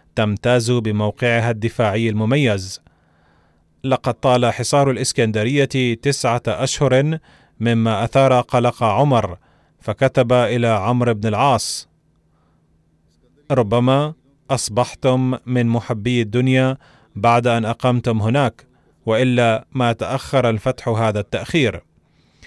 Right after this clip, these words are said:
ففي اليوم الذي يصل فيه خطابي اجمع الجيش واخطب فيهم وحرضهم على الجهاد، ثم اهجم عليهم".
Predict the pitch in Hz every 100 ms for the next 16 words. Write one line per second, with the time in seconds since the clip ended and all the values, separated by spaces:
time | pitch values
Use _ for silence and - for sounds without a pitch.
0 | - _ _ _ _ - 131 - 110 113
1 | 127 131 120 120 120 117 120 - 120 110
2 | 127 120 - 117 135 135 143 143 143 _
3 | _ _ 127 113 113 120 110 104 120 143
4 | 156 - - _ _ _ 110 123 - -
5 | 120 107 - 135 139 143 156 - _ _
6 | _ 110 107 - 123 107 123 123 127 113
7 | 110 110 104 104 127 139 127 127 - _
8 | _ - 110 110 131 123 120 113 101 131
9 | 147 127 90